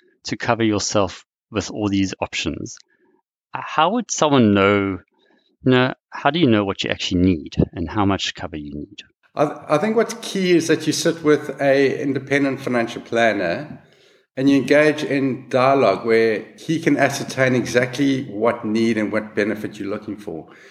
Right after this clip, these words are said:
Speaker 2: And that's very diverse. As I mentioned to you, you've got the income side of things as well as you've got the lump sum side. Um, you've got your budget and you've got your costing, so that will define and determine how much cover you have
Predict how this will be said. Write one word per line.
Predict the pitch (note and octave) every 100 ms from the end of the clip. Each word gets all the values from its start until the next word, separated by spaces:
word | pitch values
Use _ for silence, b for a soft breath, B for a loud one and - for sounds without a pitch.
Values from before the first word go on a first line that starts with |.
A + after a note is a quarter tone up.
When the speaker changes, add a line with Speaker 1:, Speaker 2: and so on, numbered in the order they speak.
| B B B
Speaker 2:
And | B2+ F3
that's | F#3 - -
very | - F2+ F#2 C3+ D3
diverse. | B2+ A#2+ A#2 B2+ F2+ G#2+
As | A2 B2+
I |
mentioned | A2+ A#2+ - A#2
to | - A#2
you, | G#2 G2 B B B
you've | - C3
got | A2
the | C#3
income | D#3+ D#3+ D3+
side | C#3+ D3 C#3+ C3+
of | -
things | C#3+ -
as | G2
well | A2 A2
as | G2+
you've | G2+
got | G#2 G#2
the |
lump | G2 G#2 G#2
sum | - F#2+ F#2 F#2
side. | - F#2 D#2 - - _ B B B B B -
Um, | G#2 G#2+ G#2+
you've | A#2+ -
got | C3+ B2+
your | C3
budget | - B2 C3+ D3+ -
and | A#2+
you've | A2+
got | A#2 A2
your | -
costing, | - D#3 D#3 - D#3 C#3+
so | - A2
that | A#2+ B2
will | A2+
define | A2+ - - A2+ A2
and | G#2
determine | G2+ G#2 - A2 G2+
how | G#2+ G#2
much | G2+ -
cover | A#2+ G#2
you | G2 F#2+
have | C3+ D3 E3+ -